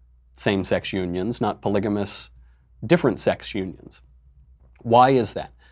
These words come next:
Because the premise, not the debate over whether we should expand the definition of marriage, but the premise of just doing it by judicial fiat is that sexual difference doesn't matter to marriage.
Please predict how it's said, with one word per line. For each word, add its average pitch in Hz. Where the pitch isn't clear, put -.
Because 120
the -
premise, -
not 180
the 285
debate 175
over 127
whether 117
we 104
should 143
expand 117
the 107
definition 98
of 87
marriage, 85
but -
the 127
premise -
of 104
just 110
doing 160
it 180
by 110
judicial 113
fiat 123
is 117
that 87
sexual 135
difference 95
doesn't 104
matter 85
to -
marriage. -